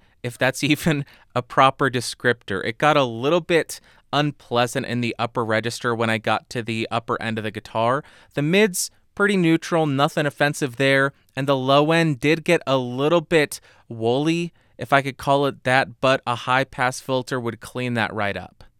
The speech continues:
Then on the acoustic guitar, I found it to have the very slightest V shape. The top end very boosted, as you could see from the frequency response graph,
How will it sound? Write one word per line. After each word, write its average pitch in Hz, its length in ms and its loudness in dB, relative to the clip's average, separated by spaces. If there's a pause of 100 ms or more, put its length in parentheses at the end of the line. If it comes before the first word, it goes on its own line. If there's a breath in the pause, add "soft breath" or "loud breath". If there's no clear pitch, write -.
Then 143 320 2
on 170 140 2
the 160 140 4
acoustic 131 540 -4
guitar, 135 420 2
I 127 160 2
found 151 320 0
it 139 100 -12
to 131 80 -4
have 127 320 0
the 123 160 -4
very 113 400 0
slightest 120 560 -4
V 110 320 -6
shape. 135 400 -4 (320 soft breath)
The 123 80 -4
top 143 460 0
end 151 200 2
very 127 520 0
boosted, 127 480 -2
as 131 280 -2
you 131 60 -6
could - 220 -10
see 127 200 -4
from 123 220 -4
the 117 80 -2
frequency 123 500 -6
response 117 520 -4
graph, 117 380 -2